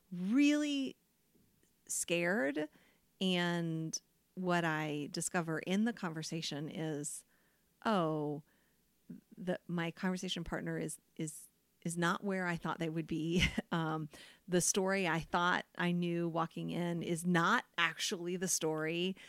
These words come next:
Um, and, oh, w-, this, this, this is a, um, is a gift. And so I, that's happened just several times. And I recently, um, it certainly happened many times in the past. I, I foresee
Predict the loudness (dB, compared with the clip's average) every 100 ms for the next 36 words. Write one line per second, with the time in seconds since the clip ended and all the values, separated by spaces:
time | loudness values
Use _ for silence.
0 | -20 -4 2 4 4 0 -6 -14 _ 2
1 | 2 2 4 6 6 6 4 0 0 0
2 | 0 0 0 -6 -14 _ _ _ -2 0
3 | 0 -2 -4 -8 _ _ _ -8 -2 -2
4 | -2 -2 0 0 -2 -4 -4 -4 0 0
5 | 0 0 -2 0 2 4 4 4 2 2
6 | 0 0 2 0 0 -4 -4 -2 0 0
7 | -2 0 2 2 2 0 0 -2 -6 -14
8 | -20 -20 _ 2 4 4 2 0 2 2
9 | 0 0 -2 0 -2 -2 0 0 0 0
10 | 0 0 0 -2 -2 -4 -4 -2 -2 -2
11 | -4 -6 -6 -2 -2 -2 -4 -8 _ _
12 | _ -6 -4 -2 -4 -6 -4 0 2 0